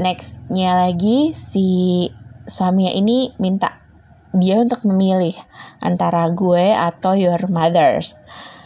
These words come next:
Kalau gue as a doctor ya, yang gue hanya punya ibu nih,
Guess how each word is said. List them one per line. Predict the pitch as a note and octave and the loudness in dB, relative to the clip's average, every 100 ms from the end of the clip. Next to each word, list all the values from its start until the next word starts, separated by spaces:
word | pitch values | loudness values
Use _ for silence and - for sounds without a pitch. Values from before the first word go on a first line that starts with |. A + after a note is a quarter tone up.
| - - - _ _ _ _ _ | -20 -20 -20 _ _ _ _ _
Kalau | F3 F3 F#3 | -2 0 2
gue | F3+ F#3+ F#3+ G#3+ | 2 2 2 2
as | G#3+ A3 - - - - | 0 -2 -8 -18 -6 -2
a | F#3 F#3 F#3 F#3 F3+ F3+ F3+ F3+ - - _ _ _ _ _ G3 | 0 2 0 0 0 0 0 -2 -4 -10 _ _ _ _ _ 2
doctor | F3 D#3+ - - F3+ G#3 | 2 0 -4 -2 2 4
ya, | G#3 D#3+ F3+ - - F#3+ | 4 2 0 -4 -6 -2
yang | F#3+ F#3 - - - - _ _ _ _ _ _ _ _ - | 0 0 -4 -12 -20 -20 _ _ _ _ _ _ _ _ -4
gue | G3+ | 0
hanya | D4 A4+ G#4+ - | 0 2 0 0
punya | A#3 G3+ | 2 2
ibu | G3 G3 A3 | 0 2 2
nih, | A3 F3+ F#3+ | 2 0 -2